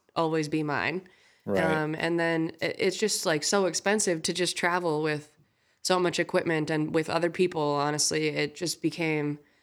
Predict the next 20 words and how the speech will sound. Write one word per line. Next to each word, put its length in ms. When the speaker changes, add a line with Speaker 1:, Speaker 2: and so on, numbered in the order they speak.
Speaker 1:
like, 220
kind 240
of 80
taxing. 560
And 100
I'm 140
at 140
a 60
place 340
right 100
now 220
where 160
we're 260
really 240
trying 280
to 60
plug 280
a 40
lot 220
of, 240